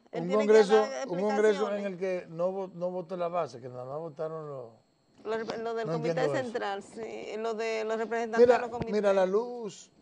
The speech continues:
Speaker 2: la luz hizo una comparación
Speaker 1: Ujú.
Speaker 2: bien interesante. Tú eres político y no te permiten votar. Eso es como que tú eres pelotero y no te permiten batear.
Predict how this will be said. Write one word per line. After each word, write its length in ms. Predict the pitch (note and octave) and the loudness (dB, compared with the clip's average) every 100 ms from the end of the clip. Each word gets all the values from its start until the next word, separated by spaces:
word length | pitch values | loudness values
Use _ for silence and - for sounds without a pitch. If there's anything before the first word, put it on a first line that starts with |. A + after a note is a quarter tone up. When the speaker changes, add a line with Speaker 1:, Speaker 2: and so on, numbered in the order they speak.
| - | -10
Speaker 2:
la 160 | E3 D#3 | -4 0
luz 420 | F#3 E3 C3+ - _ _ _ _ - | 0 0 -4 -16 _ _ _ _ -10
hizo 640 | C3+ B2 E3+ D#3+ B2+ - _ _ _ _ _ _ | -8 0 4 6 4 -4 _ _ _ _ _ _
una 400 | - D3+ D#3 D3 | -8 -4 -2 -2
comparación 640 | C#3 C#3 C#3 B2 - A2 - _ | -4 -2 -2 -2 -6 -16 -18 _
Speaker 1:
Ujú. 440 | C#4 A#3+ A#3+ B3+ D#4+ _ _ _ _ _ _ _ _ D3 | -18 -14 -12 -14 -16 _ _ _ _ _ _ _ _ -6
Speaker 2:
bien 180 | E3 F3+ | -2 0
interesante. 720 | F3 D#3 A#2+ A#2 A2+ - - - _ _ _ _ _ _ _ | 2 2 0 -8 -12 -18 -20 -20 _ _ _ _ _ _ _
Tú 200 | B3 C4+ | 8 10
eres 160 | B3 | 10
político 640 | F#3+ F#3+ D3 A#2+ B2 - - _ _ _ _ _ _ _ _ _ _ _ _ _ _ _ _ _ | 6 0 0 -6 -14 -18 -20 _ _ _ _ _ _ _ _ _ _ _ _ _ _ _ _ _
y 100 | D#3+ | 0
no 160 | E3+ F3+ | 0 2
te 100 | F#3 | 2
permiten 500 | F3 E3 E3 D#3 C#3+ | 2 0 -2 -2 -4
votar. 340 | B2+ - A2+ _ _ - | -6 -10 -16 _ _ -8
Eso 200 | C3+ E3 | -4 0
es 60 | |
como 240 | F3 E3+ D#3 | 0 2 4
que 40 | |
tú 120 | D#3+ | 6
eres 100 | E3 | 6
pelotero 460 | D#3+ E3+ E3 F3 E3+ | 6 4 4 2 2
y 20 | |
no 60 | D#3 | 2
te 100 | C#3+ | 0
permiten 400 | C3+ C#3 C#3 C3 | -2 -2 -4 -4
batear. 420 | A#2+ F#3+ G3 | -4 -2 -2